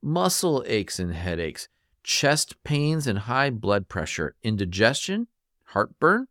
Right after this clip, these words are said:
constipation, diarrhea, irritable bowel, ulcers, of course, we all know that one, feeling sick,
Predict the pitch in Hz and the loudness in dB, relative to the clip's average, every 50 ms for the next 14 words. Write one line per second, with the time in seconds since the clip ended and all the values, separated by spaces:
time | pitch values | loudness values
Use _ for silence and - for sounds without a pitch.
0 | _ _ _ _ - 117 95 90 - - 98 - - - 120 131 139 - - 254 | _ _ _ _ -2 -2 -2 0 -2 -6 -8 -6 -2 0 0 0 0 -2 -4 -6
1 | 262 - _ - 95 92 95 95 92 92 101 120 156 196 226 240 - _ _ _ | -8 -6 _ -2 0 0 0 0 0 0 0 0 0 0 -2 -2 -4 _ _ _
2 | _ _ _ - 143 151 156 151 151 139 139 135 120 131 131 135 147 170 185 190 | _ _ _ 2 6 6 8 8 6 6 4 4 4 6 4 6 6 4 4 2
3 | - _ _ - 107 113 127 131 - - - 98 98 101 110 110 - - 107 95 | 0 _ _ -2 0 2 2 2 2 0 -2 -2 -2 -2 -4 -6 -6 -6 -8 -8
4 | 90 - - 101 87 90 98 - - 82 82 80 80 80 76 69 65 62 62 76 | -8 -6 -6 -6 -6 -6 -6 -8 -8 -8 -8 -8 -8 -10 -12 -12 -12 -10 -8 -8
5 | 101 - 69 76 82 87 110 127 120 - _ _ _ _ _ _ _ _ - - | -6 -6 -6 -6 -2 0 0 0 -2 -4 _ _ _ _ _ _ _ _ 0 4
6 | 151 147 143 139 139 139 131 120 123 - - - - - - - - - 214 185 | 4 6 6 6 6 4 2 2 0 0 0 0 0 -2 -2 0 0 2 2 2
7 | - - - - - | 2 0 -4 -12 -20